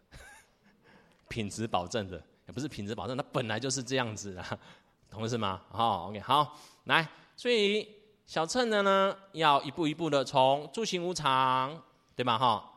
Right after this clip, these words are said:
体验到无常，然后呢，进而了解诸法无我，一直到涅槃极境。那大乘呢，就讲一个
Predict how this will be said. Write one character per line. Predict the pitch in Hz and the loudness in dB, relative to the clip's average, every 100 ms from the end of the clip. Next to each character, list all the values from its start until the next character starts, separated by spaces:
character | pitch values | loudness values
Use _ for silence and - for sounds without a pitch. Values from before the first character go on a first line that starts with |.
| _ _ | _ _
体 | - | -10
验 | 113 | -6
到 | 113 | -4
无 | 113 | -6
常， | 113 113 98 95 95 104 _ _ | -4 0 2 2 -2 -8 _ _
然 | - | -10
后 | 107 117 | -2 0
呢， | 104 104 104 - _ | 0 -4 -8 -12 _
进 | - 120 107 | -14 -8 -6
而 | |
了 | 101 110 | -4 -4
解 | 110 98 95 98 | -6 -6 -4 -6
诸 | - 131 | -10 -10
法 | 101 | -6
无 | 95 117 | -6 -4
我， | 120 101 101 101 - _ | -4 -2 -2 -4 -12 _
一 | 107 | -16
直 | 101 | -8
到 | 95 107 95 - - _ _ _ | -2 0 -2 -6 -20 _ _ _
涅 | 117 120 | -8 -6
槃 | 104 | -8
极 | 101 95 | -8 -12
境。 | - 107 - _ _ _ | -10 -10 -10 _ _ _
那 | 113 | -6
大 | - 123 | -2 -4
乘 | - 123 | -4 -6
呢， | 101 98 - _ _ _ _ _ _ | -6 -10 -14 _ _ _ _ _ _
就 | 117 | -12
讲 | - 90 - | -10 -12 -14
一 | 135 | -12
个 | 120 | -10